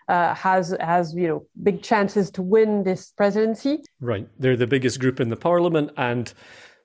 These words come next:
Speaker 2: there is some dispute about exactly what kind of deal was done, but there was a, a, there is at least an understanding that
Speaker 1: Yes.
Speaker 2: the second half of this parliamentary term,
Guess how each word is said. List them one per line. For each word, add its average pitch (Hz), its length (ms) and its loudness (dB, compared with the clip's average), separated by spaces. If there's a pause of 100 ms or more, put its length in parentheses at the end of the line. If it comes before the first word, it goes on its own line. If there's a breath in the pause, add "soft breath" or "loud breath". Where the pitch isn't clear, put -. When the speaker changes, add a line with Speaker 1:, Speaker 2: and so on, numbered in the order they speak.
Speaker 2:
there 156 160 2
is 160 120 2
some 175 200 0
dispute 196 480 -2
about 147 220 2
exactly 143 460 -2
what 143 220 0
kind 139 200 0
of 117 160 -4
deal 170 260 2
was 147 180 2
done, 156 320 0
but 147 160 -4
there 131 120 0
was 123 280 0
a, 117 240 0
a, 135 240 -4
there 131 180 2
is 135 200 2
at 139 80 -6
least 135 240 0
an 120 80 0
understanding 123 920 0
that 107 380 -4 (240 loud breath)
Speaker 1:
Yes. 180 200 0
Speaker 2:
the 151 100 2
second 123 240 0
half 117 240 -2
of 110 80 -4
this 113 160 0
parliamentary 110 640 0
term, 107 420 -2